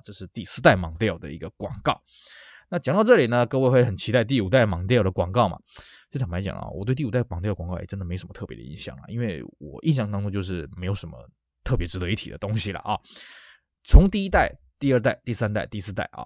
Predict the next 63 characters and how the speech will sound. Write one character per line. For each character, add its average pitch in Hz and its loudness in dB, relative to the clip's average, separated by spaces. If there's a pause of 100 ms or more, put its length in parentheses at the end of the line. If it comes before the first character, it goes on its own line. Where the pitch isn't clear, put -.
(140)
这 - -14
个 - -6
Mondeo 107 2
的 143 6
广 92 -2
告 113 0
呢， 92 -2
算 98 -2
是， 87 -6
我 71 -10
觉 - -10
得 101 -6
算 113 -4
是 113 -8
蛮 95 -6
经 151 -2
典 101 -2
的， 78 -16
蛮 104 -6
值 101 -8
得 110 -2
去 139 -2
回 92 -4
味 147 4
的 - -8
了 - -12
啊。 - -12 (360)
所 160 2
以 170 4
呢， 143 2
我 127 2
们 98 -4
今 127 -4
天 143 -2
一 180 -6
开 220 -2
始 - -2
先 135 -6
跟 135 -4
大 131 -2
家 135 2
聊 117 4
一 208 6
聊， 143 4 (360)
哎， 185 2 (180)
Mondeo 98 2
这 - -12
个 87 -6
汽 - -8
车 95 -6
的 87 0
广 82 -8
告 113 -2
啊， - -14
它 92 -8
的 85 -10 (160)
变 101 -2
化 127 -6 (120)
啊， - -16
它 101 -10
的 95 -6
发 175 -2
展。 - -6